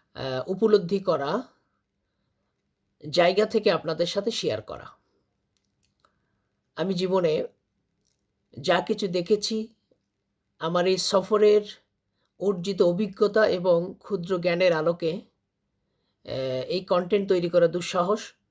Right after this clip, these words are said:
আমি আশা করছি এখান থেকে আপনারা উপকৃত হবেন। সম্মানিত দর্শক, আমরা জানি আমাদের দেশে অনেক নিষিদ্ধ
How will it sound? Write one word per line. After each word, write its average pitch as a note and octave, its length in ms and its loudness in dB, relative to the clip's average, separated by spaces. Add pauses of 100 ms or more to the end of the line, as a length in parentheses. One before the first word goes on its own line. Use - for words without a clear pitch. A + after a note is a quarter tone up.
(480)
আমি F#3 220 0
আশা F3+ 220 2
করছি G#3 280 2
এখান G3 220 0
থেকে G3 280 0
আপনারা G3 360 -2
উপকৃত G3 500 -2
হবেন। C#3+ 360 -6 (1040)
সম্মানিত A3+ 420 2
দর্শক, F#3+ 480 2 (1300)
আমরা G3+ 240 0
জানি E3+ 440 -2
আমাদের F#3 320 -2
দেশে G3 220 2
অনেক A3+ 320 2
নিষিদ্ধ G3 440 0